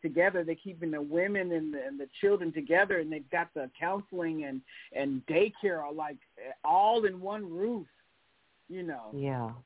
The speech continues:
Speaker 1: So,
Speaker 2: Wow.
Speaker 1: yeah. Yeah, yeah.
Speaker 2: Well, I know we're nearing the end, but I do want to, um, can you tell us how, uh, our listeners can get a copy of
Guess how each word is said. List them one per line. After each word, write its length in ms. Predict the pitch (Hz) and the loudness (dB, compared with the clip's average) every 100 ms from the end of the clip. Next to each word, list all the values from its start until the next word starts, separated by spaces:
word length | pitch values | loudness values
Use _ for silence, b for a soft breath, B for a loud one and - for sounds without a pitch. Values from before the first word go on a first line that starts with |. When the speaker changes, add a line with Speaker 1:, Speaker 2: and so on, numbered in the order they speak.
| _ | _
Speaker 1:
So, 180 | 160 139 | -2 2
Speaker 2:
Wow. 540 | 135 131 127 113 113 - _ _ _ _ _ _ _ - | 4 4 4 0 -4 -14 _ _ _ _ _ _ _ -8
Speaker 1:
yeah. 280 | 139 156 156 - _ _ _ _ _ | -2 -2 -2 -8 _ _ _ _ _
Yeah, 220 | 135 143 | -8 -4
yeah. 260 | 143 143 139 - _ _ _ _ _ _ _ _ _ _ _ _ _ _ _ _ | -4 -4 -4 -10 _ _ _ _ _ _ _ _ _ _ _ _ _ _ _ _
Speaker 2:
Well, 120 | 151 | 4
I 60 | 147 | 6
know 240 | 147 160 | 6 4
we're 180 | 175 170 | 4 2
nearing 480 | 147 151 170 165 156 | 2 4 4 4 4
the 180 | 127 123 | 2 2
end, 500 | 170 170 156 135 139 139 | 0 2 4 4 2 2
but 380 | 160 170 147 143 | 4 6 6 4
I 220 | - 143 135 - | 2 2 0 -4
do 260 | 175 190 165 | 0 0 0
want 220 | 156 151 - - | -2 -2 -6 -2
to, 280 | 147 139 - | 0 0 0
um, 480 | 143 135 127 120 - | 2 2 2 -2 -2
can 160 | 202 196 | 2 4
you 100 | 233 - | 4 4
tell 180 | 220 175 | 6 6
us 120 | 175 - | 4 2
how, 480 | - 175 170 175 170 - B B _ - | -2 4 6 6 2 -4 B B _ 0
uh, 220 | 165 143 | 4 6
our 160 | 127 156 | 6 4
listeners 520 | 151 175 - 151 139 - - | 4 2 0 -8 -8 -10 -10
can 340 | 175 170 156 139 | -4 -2 -2 -2
get 200 | 147 147 | -2 -2
a 80 | - 135 - | -4 -12 -2
copy 440 | 151 139 139 131 - | 0 0 -6 -8 -4
of 160 | 127 | -6